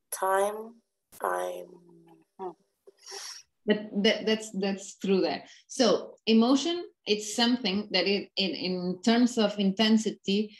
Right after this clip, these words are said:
Speaker 2: it's very intense, but they're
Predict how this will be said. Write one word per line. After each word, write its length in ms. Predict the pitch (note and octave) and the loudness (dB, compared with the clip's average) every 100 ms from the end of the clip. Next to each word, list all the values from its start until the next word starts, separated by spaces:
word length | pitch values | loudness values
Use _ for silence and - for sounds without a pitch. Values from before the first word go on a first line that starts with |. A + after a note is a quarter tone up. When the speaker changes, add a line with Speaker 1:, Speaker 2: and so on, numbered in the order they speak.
| _ | _
Speaker 2:
it's 240 | F3+ F#3 F#3 | -6 -4 -2
very 440 | F#3 G3+ A#3+ C4+ | 0 2 4 4
intense, 680 | C#4+ C#4 A#3 F#3 A3 C4+ - _ _ - | 4 2 0 0 0 -2 -6 _ _ -8
but 180 | G3+ | -4
they're 180 | A3+ G#3+ | -2 -2